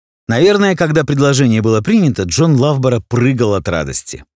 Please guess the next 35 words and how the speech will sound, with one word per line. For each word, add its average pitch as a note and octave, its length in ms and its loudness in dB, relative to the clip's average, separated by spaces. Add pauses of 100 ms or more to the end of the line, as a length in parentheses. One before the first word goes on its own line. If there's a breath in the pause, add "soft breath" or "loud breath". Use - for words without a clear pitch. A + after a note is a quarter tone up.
(260)
Однако G#3 400 0
на F#3+ 120 2
этом F#3 260 2
дело D3+ 420 2
не A#2 220 2
закончилось. C3 680 -2 (220)
Хотя B2 260 0
Джеймс C3 540 2
и F3+ 80 2
пытался B2+ 480 0
собрать G2 420 -2
представителей F#2+ 720 -2
всех F2+ 340 -4
регионов, B2+ 580 0 (200)
очевидно, G3 560 0
что - 180 0
не E3+ 160 4
все D3 360 0
смогли D3 380 0
приехать. C3+ 600 0 (640)
Тогда D3 300 2
той F3+ 180 4
же B2+ 140 2
осенью C3 440 2
он D3+ 100 4
вместе B2+ 400 0
с - 200 -2
Эллен F#3 320 2
отправился E3 560 0
в - 80 -14
трёхмесячный C#3 840 0
тур D3+ 280 0
по C3+ 140 0
Новой B2+ 360 2
Англии, A2+ 560 0